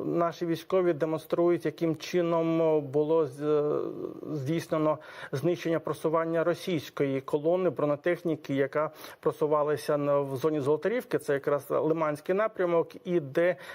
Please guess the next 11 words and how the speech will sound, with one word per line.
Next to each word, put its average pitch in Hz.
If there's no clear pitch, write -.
е, 156
артилерія 165
і 156
дрони 156
наших 143
декількох 147
бригад 190
знищили 151
там 139
близько 147
там 143